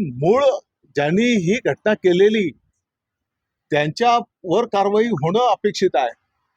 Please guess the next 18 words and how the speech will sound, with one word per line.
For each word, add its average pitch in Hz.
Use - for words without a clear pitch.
परंतु 196
दुर्दैवाने, 196
अ, 127
जे 185
कोण, 180
अ, 147
राज्यकर्ते 151
होते 160
त्याने 165
याला, 165
त्या 160
घटनेचं 147
राजकारण 156
करायला 156
घेतलं 143
आणि 143
साधू 143
संतांना, 160